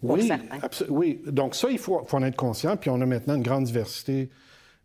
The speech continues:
Speaker 2: Il faudrait qu'on aille plus, là, mais on a une plus grande diversité, moins de, de, de, d'homogénéité dans les perspectives. Donc, il faut être sensible à la manière dont les gens, euh, dont les gens reçoivent les choses.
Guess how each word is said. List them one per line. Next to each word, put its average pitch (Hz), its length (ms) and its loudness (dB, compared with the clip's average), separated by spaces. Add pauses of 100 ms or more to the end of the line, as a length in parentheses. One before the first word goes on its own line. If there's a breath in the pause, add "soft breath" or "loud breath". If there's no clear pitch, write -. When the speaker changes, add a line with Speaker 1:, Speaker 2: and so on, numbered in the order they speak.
(120)
Speaker 2:
Il - 100 -20
faudrait 110 140 -2
qu'on 113 200 0
aille 104 120 0
plus, 180 440 -2
là, 165 80 0
mais 147 80 0
on 131 100 0
a 131 60 2
une 117 100 0
plus 131 140 -6
grande 135 240 4
diversité, 139 720 -2
moins 135 240 0
de, 123 160 -2
de, 117 200 2
de, 107 160 0
d'homogénéité 143 840 2
dans 135 100 0
les 110 100 0
perspectives. 120 560 -6
Donc, 135 200 0
il - 20 -16
faut 147 80 2
être 120 80 -2
sensible 170 560 -2 (500 loud breath)
à 127 120 2
la 123 60 2
manière 120 300 2
dont 131 140 2
les 113 180 2
gens, 127 480 0
euh, 113 640 -6
dont 127 120 -2
les 113 160 2
gens 131 200 2
reçoivent 120 360 0
les 113 100 0
choses. 110 340 -8